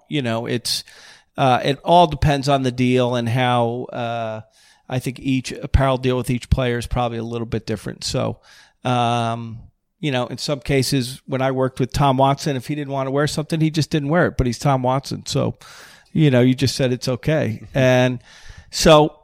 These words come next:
Speaker 1: uh, I would as-, I would assume that, you know, with some of the bigger companies where the, where the money is really, um,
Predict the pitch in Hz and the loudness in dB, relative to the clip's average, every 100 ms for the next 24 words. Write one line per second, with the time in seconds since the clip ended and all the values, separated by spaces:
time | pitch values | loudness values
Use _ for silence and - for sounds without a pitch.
0 | - _ _ - 147 143 139 143 151 160 | -20 _ _ 4 6 8 6 6 6 6
1 | 151 - 156 156 147 - 165 160 156 143 | 4 2 4 4 4 0 2 2 2 2
2 | 139 - - 139 127 123 123 147 131 110 | 0 0 -4 -2 0 -2 -4 -4 -4 -4
3 | - 151 147 - 135 143 135 123 123 120 | 0 0 0 0 0 0 -2 0 0 0
4 | 123 139 123 123 131 131 131 117 135 135 | -2 -2 -4 -2 -2 -2 -2 -4 0 2
5 | 135 131 127 123 - _ _ _ _ - | 2 2 0 -2 -8 _ _ _ _ -10
6 | 123 117 117 117 117 113 117 | -8 -8 -6 -8 -8 -10 -14